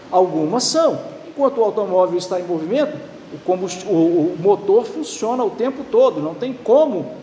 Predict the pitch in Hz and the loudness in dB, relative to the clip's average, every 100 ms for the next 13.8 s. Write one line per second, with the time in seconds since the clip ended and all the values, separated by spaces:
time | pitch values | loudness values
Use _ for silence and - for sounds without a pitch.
0 | - - - 180 180 196 202 190 190 190 | -18 -20 -12 -8 -6 -4 -4 0 0 0
1 | 180 180 170 180 165 165 165 156 151 165 | -4 -6 -2 0 2 0 -2 -6 -4 0
2 | 143 131 131 156 202 196 180 294 311 226 | 0 -2 -2 2 2 2 2 0 0 -8
3 | 214 233 220 226 202 220 208 180 233 247 | -6 -6 -6 -8 -6 -4 -4 -6 -6 -6
4 | 294 - 262 208 - - - - - 269 | -6 2 2 2 -4 -10 -14 -14 -2 -2
5 | 254 - 285 247 240 294 269 269 269 - | -2 -2 2 4 2 2 2 0 -2 -10
6 | - - - - - - - - - - | -18 -20 -20 -20 -20 -20 -20 -20 -20 -20
7 | - 240 233 233 226 196 202 202 220 214 | -6 2 2 4 4 4 2 2 0 0
8 | 175 202 214 226 240 240 285 277 240 - | -2 -6 -4 -4 -4 -6 -4 -2 -4 -6
9 | - - - - - - - - - - | -14 -18 -20 -20 -20 -20 -20 -20 -20 -20
10 | - - - - - - - - - - | -20 -20 -18 -16 -16 -16 -16 -16 -16 -16
11 | - 165 180 202 196 - 190 180 175 160 | -8 0 2 4 2 0 -2 0 0 2
12 | 190 180 220 190 - 170 143 151 190 165 | 0 2 0 0 -2 0 0 0 -2 -4
13 | - 156 151 170 202 220 233 135 | -4 0 0 -2 -2 0 0 0